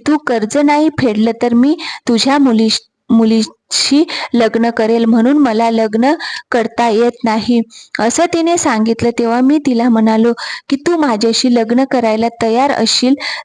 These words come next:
तर मी तुझं दोन लाख रुपये कर्ज फेडायला तयार आहे." तेव्हा ती म्हणाली, "असं झालं तर मी तुमच्याशी लग्न करेल." तेव्हा मी तिला सांगितलं की "तू काही काळजी करू नको,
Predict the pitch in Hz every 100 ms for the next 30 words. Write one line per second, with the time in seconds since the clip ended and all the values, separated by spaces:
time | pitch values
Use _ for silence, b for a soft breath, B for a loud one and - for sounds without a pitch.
0 | - 294 302 320 330 233 226 240 196 269
1 | 302 254 220 233 226 226 220 240 - 233
2 | 220 220 294 B B B - 233 220 214
3 | 226 233 233 214 220 226 226 220 233 226
4 | _ _ _ _ _ _ _ _ _ _
5 | B B B B - 254 233 320 339 349
6 | 320 254 220 240 - - 226 - 294 302
7 | 254 220 226 240 233 277 285 226 220 220
8 | - 247 226 214 233 233 226 226 233 B
9 | B B - 240 240 294 320 320 240 226
10 | 247 233 220 220 226 247 277 285 311 269
11 | 233 247 285 247 220 208 277 339 B B
12 | - 233 214 233 233 220 240